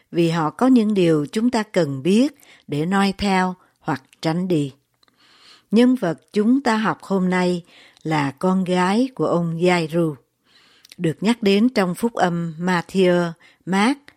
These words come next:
và Luca, cùng trong phân đoạn nói về người đàn bà bị bệnh rong huyết được Chúa chữa lành. Đúng ra, chuyện về con gái của ông Giai-ru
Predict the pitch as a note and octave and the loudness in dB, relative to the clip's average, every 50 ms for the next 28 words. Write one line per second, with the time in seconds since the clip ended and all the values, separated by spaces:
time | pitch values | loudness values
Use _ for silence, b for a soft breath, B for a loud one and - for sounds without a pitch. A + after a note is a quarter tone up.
0 | _ _ - - D3+ D3 C3+ B2+ B2 C3+ E3 E3+ E3+ D#3 D3 - - D#3+ D#3+ D#3 | _ _ -6 -2 -2 -2 -2 -2 -4 -2 0 0 0 -2 -4 -6 -6 -4 -4 -4
1 | D3 C#3 - _ _ _ _ b b b b b b b b b b b F#3+ F#3 | -6 -8 -12 _ _ _ _ b b b b b b b b b b b 0 0
2 | F3 F3 E3+ - A3+ A3 A3 G#3+ - B3+ B3 A3+ A3 G3 E3+ D#3 D3 C#3+ C3 C#3+ | 0 0 0 0 0 0 0 -2 0 0 0 0 0 0 -2 -2 -2 -4 -6 -6
3 | D#3+ E3+ F#3 G3+ A#3 C4+ C4 - F3+ D#3+ C#3 D3 D#3 D#3 D3 D3+ D3 C#3+ D3 D3 | -4 -2 0 2 2 0 0 0 0 0 0 0 -2 0 0 -2 -2 -2 -2 -2
4 | D#3 D3+ D3 C#3+ C#3+ C#3+ D3+ D#3+ D#3 D3 C#3 D3+ C#3+ C#3 D3 D3 - G3+ G3+ G3+ | -2 -2 -2 -4 -4 -2 0 0 0 0 0 -2 -2 -4 -4 -2 -2 -2 -2 -2
5 | F#3+ F#3+ G#3 A3 A#3 B3+ C#4 - B B B B B B B B E3 D#3+ D3 B2+ | -4 -4 -2 0 0 0 -2 -4 B B B B B B B B -4 -2 -2 -4
6 | - _ - - E3+ F3 F#3+ G#3+ A#3+ A#3+ - - - D3+ C#3 C#3 D#3 F3 E3 C#3+ | -6 _ -10 -6 -4 -2 0 0 0 -2 -4 -6 -4 -4 -2 -2 0 -2 -2 -2
7 | B2 A#2 G#2 _ _ _ _ B B B B B B B B B B B B B | -4 -8 -14 _ _ _ _ B B B B B B B B B B B B B
8 | B F3 F#3+ G#3 A#3+ B3+ B3 G#3+ G3 F#3+ F#3+ F#3 F3+ B B B B B B - | B 0 2 4 4 2 2 2 0 0 0 -4 -6 B B B B B B -2
9 | - F#3+ F3 E3+ E3+ E3+ E3 F3 E3+ - A3 A#3+ A3+ A3 A#3 A3 A3 A#3+ C#4 C#4+ | 2 2 2 2 2 0 -2 -4 -2 0 0 0 2 0 0 0 0 0 -2 -2
10 | - - E3+ - F#3+ F#3+ F#3+ F#3+ F#3 G3 G3 G3 F#3 E3 G3 G3 G3 F#3+ F3+ | 0 0 2 2 2 0 0 0 0 0 2 0 0 2 2 2 2 2 0